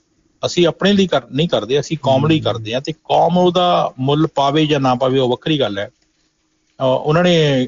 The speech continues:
Speaker 1: ਮੈਨੂੰ ਦੱਸਿਆ, ਉਹ ਕਹਿੰਦੇ ਵੀ ਮੈਨੂੰ ਸਪੈਸ਼ਲੀ ਕਿਹਾ ਵੀ ਤੁਸੀਂ ਭੋਗ ਤੇ ਜ਼ਰੂਰ ਆਉਣਾ ਹੈ।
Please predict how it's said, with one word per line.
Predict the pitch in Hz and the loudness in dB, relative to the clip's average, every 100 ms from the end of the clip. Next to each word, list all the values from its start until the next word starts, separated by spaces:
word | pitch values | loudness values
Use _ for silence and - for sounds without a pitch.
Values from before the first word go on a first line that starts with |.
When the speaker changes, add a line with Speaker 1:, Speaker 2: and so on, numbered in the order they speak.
| 127 | -2
Speaker 1:
ਮੈਨੂੰ | 127 143 127 | 0 0 0
ਦੱਸਿਆ, | 120 - 156 113 | -2 0 0 0
ਉਹ | - | -2
ਕਹਿੰਦੇ | - 143 147 | -4 -2 0
ਵੀ | 139 131 123 | 2 0 0
ਮੈਨੂੰ | 120 127 131 120 | 0 0 -2 -6
ਸਪੈਸ਼ਲੀ | - 131 131 165 123 | -6 -4 -2 -2 0
ਕਿਹਾ | 131 | 0
ਵੀ | 127 | -2
ਤੁਸੀਂ | 135 127 147 | -6 -10 -2
ਭੋਗ | 147 110 101 | 0 0 0
ਤੇ | 117 | -2
ਜ਼ਰੂਰ | 107 139 131 | 0 0 0
ਆਉਣਾ | 104 | 0
ਹੈ। | 101 | -2